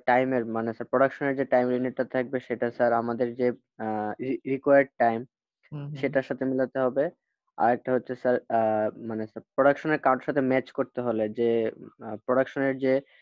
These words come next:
Speaker 1: length ওয়াইজ, মানে length wise যদি production দেওয়া থাকে তাহলে সেটাকে ওয়েট ওয়াইজ এ নিতে হলে কাউন্টের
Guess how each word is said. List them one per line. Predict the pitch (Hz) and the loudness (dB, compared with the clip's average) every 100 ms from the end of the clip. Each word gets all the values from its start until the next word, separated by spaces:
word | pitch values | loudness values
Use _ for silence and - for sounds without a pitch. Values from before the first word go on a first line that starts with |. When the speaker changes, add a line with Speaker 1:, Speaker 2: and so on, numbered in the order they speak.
| _ _ | _ _
Speaker 1:
length | 123 131 135 139 | 4 4 4 4
ওয়াইজ, | 135 - 113 | 2 2 -2
মানে | 117 117 | 0 2
length | 120 135 135 | 2 2 2
wise | 143 139 | 2 2
যদি | 143 | -2
production | 147 127 127 - 131 | 0 2 2 0 0
দেওয়া | 123 123 | 4 4
থাকে | 120 120 123 | 4 -2 -2
তাহলে | 120 123 | -2 -2
সেটাকে | 131 127 127 | -2 -2 -2
ওয়েট | 123 - 117 131 135 131 | -4 -4 2 4 4 2
ওয়াইজ | 127 131 131 | 2 4 4
এ | 135 | 0
নিতে | 131 135 | -2 0
হলে | 135 139 | 2 2
কাউন্টের | 123 127 127 139 | 2 2 0 -2